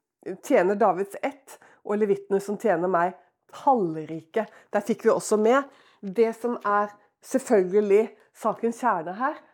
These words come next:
og det er Messias, kongen som skal samle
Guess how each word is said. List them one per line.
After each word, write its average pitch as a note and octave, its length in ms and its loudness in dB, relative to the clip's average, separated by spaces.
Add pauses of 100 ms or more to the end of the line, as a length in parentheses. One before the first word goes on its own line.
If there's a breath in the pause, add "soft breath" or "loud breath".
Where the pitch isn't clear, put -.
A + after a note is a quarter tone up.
(220 soft breath)
og G3+ 160 -4
det G3 180 0
er F#3 420 -4 (160)
Messias, G#3+ 640 -2 (280 soft breath)
kongen A#3+ 480 -2
som G3 200 -8
skal G#3 200 -6
samle F#3 560 -4